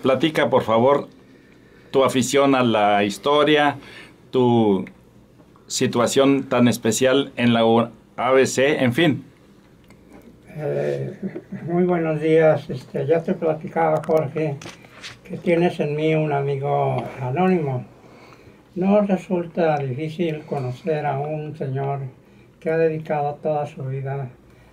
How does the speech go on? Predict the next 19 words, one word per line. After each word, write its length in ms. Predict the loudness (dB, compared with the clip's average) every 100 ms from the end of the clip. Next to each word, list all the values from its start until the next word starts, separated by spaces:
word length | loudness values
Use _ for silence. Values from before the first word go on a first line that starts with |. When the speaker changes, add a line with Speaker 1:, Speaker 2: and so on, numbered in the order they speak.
| _ -20 -20
Speaker 2:
a 240 | -10 -8 -6
conocer 800 | -6 -6 -8 0 2 4 2 -4 -10
los 360 | -8 -8 -8 -8
orígenes 640 | -6 -6 -6 -6 -6 -8 -14 -20 _ -20 _ _
de 260 | -12 -8 -8
esta 400 | -8 -8 -6 -8 -12 -20 -20 _ -8
hermosa 540 | -8 -6 -8 -8 -10
ciudad 400 | -8 -8 -4 -6
de 60 | -6
Tijuana. 580 | -12 -12 -8 -6 -6 -10 -20 -20 -20 -20 -20 -20 -20 -20 _ _ -2
Te 160 | 0
hablo 640 | 2 2 4 4 4 0 -6 -16 -20 -20 -20 -20 -20 _ _ -16 -6
en 140 | -2
esa 240 | 0 0 2
forma 480 | 2 2 2 0 -2
porque 680 | -4 -4 -6 -4 -4 -6 -10 -16 -20 -20 _ -20 -20 _ _ _ -20 -20 -8
conocerte 800 | -6 -6 -4 0 2 2 0 0
a 140 | 0
través 720 | 0 0 2 4 2 -2 -12